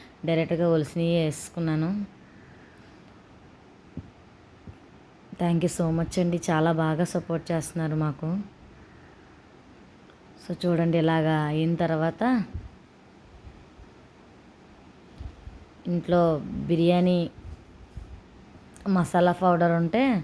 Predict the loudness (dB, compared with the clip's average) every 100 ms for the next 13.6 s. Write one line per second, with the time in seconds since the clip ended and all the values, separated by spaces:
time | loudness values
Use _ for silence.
0 | -6 -20 -20 -20 -20 -20 -12 -8 -2 0
1 | 2 0 -2 -2 -4 -4 -4 -2 0 0
2 | 2 2 2 -2 -4 -14 -6 -2 0 0
3 | 0 -2 -4 0 0 0 0 0 0 0
4 | -2 -2 -2 -2 -4 -2 -2 -2 -2 -2
5 | -2 -2 -2 -2 -2 -2 -2 -2 -4 -8
6 | -4 -4 -6 -10 -18 -20 -20 -20 -20 -20
7 | -20 -20 -20 -20 -20 -20 -20 -20 -20 -20
8 | -20 -20 -20 -20 -20 -20 -20 -20 -20 -20
9 | -20 -20 -20 -20 -12 -6 -4 -2 0 0
10 | -2 -6 -2 -2 0 -2 -2 -2 -2 -6
11 | -18 -20 -20 -20 -20 -20 -18 -18 -20 -20
12 | -20 -20 -20 -20 -20 -20 -20 -20 -20 -20
13 | -14 -14 -10 2 4 4